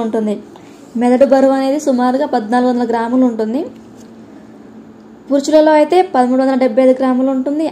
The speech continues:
అలాగే స్త్రీలలో అయితే పన్నెండు వందల డెబ్బై ఐదు గ్రాములు ఉంటుంది. దీని యొక్క ఆకారం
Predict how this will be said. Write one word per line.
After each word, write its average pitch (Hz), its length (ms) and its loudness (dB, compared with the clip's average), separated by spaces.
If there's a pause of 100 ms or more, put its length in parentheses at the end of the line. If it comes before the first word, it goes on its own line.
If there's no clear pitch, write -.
(160)
అలాగే 254 360 -2
స్త్రీలలో 262 440 0
అయితే 277 200 0 (300)
పన్నెండు 254 320 0
వందల 254 240 0
డెబ్బై 240 220 -2
ఐదు 233 120 0
గ్రాములు 233 360 -2
ఉంటుంది. 220 340 -4 (800)
దీని 302 240 2
యొక్క 311 120 -2 (120)
ఆకారం 311 340 0